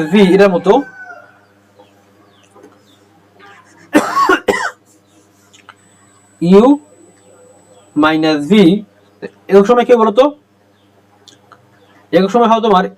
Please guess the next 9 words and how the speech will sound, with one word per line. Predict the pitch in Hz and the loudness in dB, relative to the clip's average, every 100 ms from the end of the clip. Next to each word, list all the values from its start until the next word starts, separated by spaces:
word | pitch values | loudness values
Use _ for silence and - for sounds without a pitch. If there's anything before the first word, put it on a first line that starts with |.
| 185 | -4
ইউ | 220 254 277 247 | 2 2 2 2
মাইনাস | 208 202 196 185 160 143 | 0 2 2 0 -4 0
ভি | 202 175 240 202 | 2 2 -2 -4
divide | 151 147 139 143 | -4 -2 -2 -2
by | 214 285 - _ _ | -2 -4 -10 _ _
টি। | - 123 - _ _ _ _ | -14 -14 -16 _ _ _ _
এটাকেও | 196 247 311 | -4 -2 -2
আমরা | 269 240 202 | 0 0 2
বলি | 202 | 2